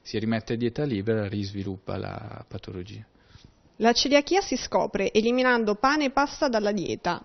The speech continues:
Speaker 2: vero o falso?
Speaker 1: Falso, eh, solitamente lo si scopre attraverso gli esami del sangue. La presentazione clinica è molto varia, non è sufficiente la correlazione che il paziente riferisce con l'assunzione di prodotti col glutine,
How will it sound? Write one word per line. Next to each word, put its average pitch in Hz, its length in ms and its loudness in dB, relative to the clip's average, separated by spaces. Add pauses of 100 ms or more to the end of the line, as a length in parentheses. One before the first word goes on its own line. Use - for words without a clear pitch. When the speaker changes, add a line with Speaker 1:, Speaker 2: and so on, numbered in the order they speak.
Speaker 2:
vero 294 380 6
o 233 80 2
falso? - 540 -6 (360)
Speaker 1:
Falso, 113 680 2
eh, 101 800 -2
solitamente 117 960 0
lo 120 120 0
si - 180 -6
scopre 101 440 -2
attraverso 98 520 -2
gli 98 100 -2
esami 95 240 -4
del 98 160 -2
sangue. 101 460 -2
La 98 80 -2
presentazione 110 680 -2
clinica 113 480 -2 (380)
è 107 100 -6
molto 113 420 0
varia, 120 460 2
non 104 180 -2
è 117 60 0
sufficiente 104 800 -6 (240)
la 101 120 -6
correlazione 101 720 -4
che 101 100 -8
il 95 80 -6
paziente 101 500 -6
riferisce 101 640 -4
con 101 140 -6
l'assunzione 98 760 -6
di 104 220 -10 (340)
prodotti 113 440 -2
col 147 220 0
glutine, 131 560 -2